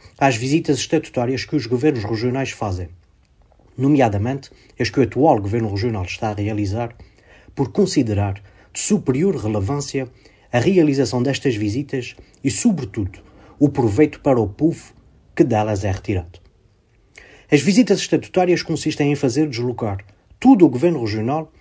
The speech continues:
a todas as ilhas açorianas, pelo menos uma vez por ano, e revestem-se de maior importância quando estas deslocações são realizadas a ilhas sem sedes de departamentos governamentais.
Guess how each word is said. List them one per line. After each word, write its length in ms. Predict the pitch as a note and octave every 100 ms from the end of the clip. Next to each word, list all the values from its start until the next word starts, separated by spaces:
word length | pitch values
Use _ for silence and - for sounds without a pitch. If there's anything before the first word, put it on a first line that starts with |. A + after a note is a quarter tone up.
| _ _
a 80 | C3
todas 400 | - A3+ G3+ D#3
as 140 | C3 C#3
ilhas 260 | E3 B2+
açorianas, 760 | A2+ - G#2 G2+ C3+ D3+ C#3+ - _ _ _
pelo 220 | F#3+ E3+
menos 300 | B2 A#2+ A#2
uma 160 | C3+ C3
vez 200 | B2+ B2+
por 180 | -
ano, 180 | F#2+ E2+ - _ _ _ _ _
e 100 | B2+
revestem-se 640 | B2 G2+ C#3+ D3 - B2 - _ - - -
de 100 | B2+
maior 340 | F3 D3+ G#3
importância 720 | F#3 A2 A2 G2 D#3 D3+ D3+ C#3+ - _ _ -
quando 300 | C3+ A#2 D3+
estas 320 | F3+ - C3
deslocações 760 | G#2+ A#2 B2 G2 - D3+ D3 - _ _
são 220 | - D3
realizadas 760 | A#2+ B2+ E3+ D3+ G#2+ A2 A#2+ A2
a 40 |
ilhas 500 | A2+ D#3 C3+ B2 - - _
sem 240 | - D3+
sedes 360 | B2+ B2+ G#2+ G2+
de 80 | A2+
departamentos 640 | A#2 - - C3 G2 F#2+
governamentais. 880 | G2+ G2+ G#2 G#2 G2 G2 F#2+ E2 -